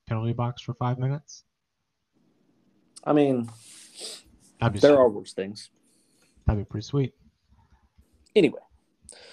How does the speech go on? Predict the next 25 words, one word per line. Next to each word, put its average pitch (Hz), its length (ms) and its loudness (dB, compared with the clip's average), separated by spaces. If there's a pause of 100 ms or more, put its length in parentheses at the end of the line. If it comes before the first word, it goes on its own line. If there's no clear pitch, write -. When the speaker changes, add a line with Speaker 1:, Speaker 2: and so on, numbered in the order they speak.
(180)
Speaker 2:
so - 100 -8
yeah, 240 200 4 (460)
let's - 140 -20
get 220 160 2
into 220 320 2
it. - 80 -6 (680)
Speaker 1:
Yeah, 151 380 0 (240)
uh, 127 340 2
so 113 540 0
yesterday 123 1000 -2 (1000)
kicked 143 240 0
off, 107 300 0 (640)
or 107 120 -8
excuse - 440 -8
me, 98 200 -8 (600)
Friday 117 680 -2 (920)
kicked - 240 -2
off, 95 440 -4 (680)
um, 101 420 -6 (240)
the, 110 120 -6 (640)
the 110 80 -4
N 113 100 -6
H 110 180 -4
L 104 140 -4
season, 110 540 -8